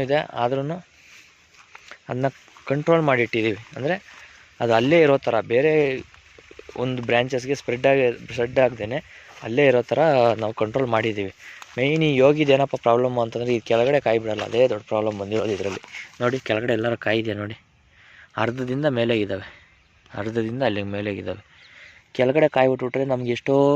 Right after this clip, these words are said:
ಅನುಕೂಲ ಆಗುತ್ತೆ ಪ್ರಾಮಿಸ್ಸು. ಇದು ಯಾಕೆ ಹಿಂಗೆ ವೆರೈಟಿ ಅಂತ ಗೊತ್ತಿಲ್ಲ. ಇವ್ರು ಇಲ್ಲಿ ಪೇಟೆಂಟ್ ಡೆವಲಪ್ಮೆಂಟ್ ಮಾಡಿರೋದೇ, ಈ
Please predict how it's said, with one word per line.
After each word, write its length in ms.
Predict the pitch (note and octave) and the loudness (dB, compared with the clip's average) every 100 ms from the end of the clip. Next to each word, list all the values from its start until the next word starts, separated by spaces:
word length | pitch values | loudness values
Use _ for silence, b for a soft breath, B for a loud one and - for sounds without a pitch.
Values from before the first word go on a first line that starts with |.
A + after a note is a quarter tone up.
| D3 A#2+ | 2 -2
ಅನುಕೂಲ 280 | A#2 C3 A#2 | -2 0 0
ಆಗುತ್ತೆ 260 | G#2+ - A2 G#2+ | 0 -6 -8 -8
ಪ್ರಾಮಿಸ್ಸು. 360 | A2 G#2+ - B2+ _ _ _ B B B B - - | -8 -8 -10 -12 _ _ _ B B B B -12 -10
ಇದು 120 | A#2 A2 | -4 -2
ಯಾಕೆ 280 | B2 - C3 B2+ | -2 0 0 2
ಹಿಂಗೆ 300 | B2+ A2+ A2 G#2+ | 0 -2 -2 0
ವೆರೈಟಿ 300 | G#2 A2+ A#2+ A2+ | 2 0 -2 -4
ಅಂತ 140 | A2+ A2 | -6 -8
ಗೊತ್ತಿಲ್ಲ. 320 | G#2 - G#2+ G#2 - - C#3+ | -8 -6 -6 -6 -12 -16 -10
ಇವ್ರು 140 | A#2 A2 | -4 -4
ಇಲ್ಲಿ 120 | A2 - | -4 -2
ಪೇಟೆಂಟ್ 400 | A#2 A#2 B2 A#2+ A2+ - B B B - | -2 0 -2 0 -2 -2 B B B -4
ಡೆವಲಪ್ಮೆಂಟ್ 440 | A2 A#2 B2+ A#2+ A#2+ A2+ | 0 2 4 2 0 -2
ಮಾಡಿರೋದೇ, 400 | A2+ A2 A2 B2 G#2+ - | 0 0 2 2 2 -2
ಈ 20 | A2+ | -6